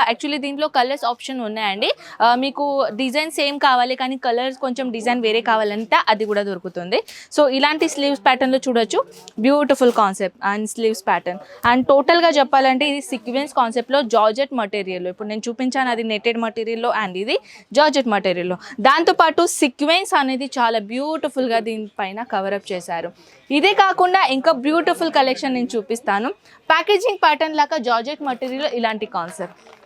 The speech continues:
చూడొచ్చు, బ్యూటిఫుల్ కలెక్షన్. And, uh, ఇప్పుడు మనం ఈ కలెక్షన్ ఓపెన్ చేసి చూద్దాం. So ఫ్రెండ్స్ ఏంటంటే ఎవరికైనా గౌన్ దాంట్లో లేకుంటే బుటిక్ పెట్టుకోవాలని అనుకుంటున్నారు కదా,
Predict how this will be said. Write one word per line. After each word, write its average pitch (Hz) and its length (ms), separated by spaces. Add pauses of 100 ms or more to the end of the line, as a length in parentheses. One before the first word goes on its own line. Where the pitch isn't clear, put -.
(120)
చూడొచ్చు, 170 340 (800)
బ్యూటిఫుల్ 226 460
కలెక్షన్. 180 360 (540)
And, 240 200 (120)
uh, 240 60 (380)
ఇప్పుడు 311 280
మనం 302 200
ఈ 262 120
కలెక్షన్ 269 400
ఓపెన్ 277 240
చేసి 262 280
చూద్దాం. 226 280 (1800)
So 359 140
ఫ్రెండ్స్ 415 280
ఏంటంటే 359 340 (120)
ఎవరికైనా 302 440 (180)
గౌన్ 269 320
దాంట్లో 247 360 (100)
లేకుంటే 247 300 (140)
బుటిక్ 269 340
పెట్టుకోవాలని 247 520
అనుకుంటున్నారు 226 600
కదా, 214 120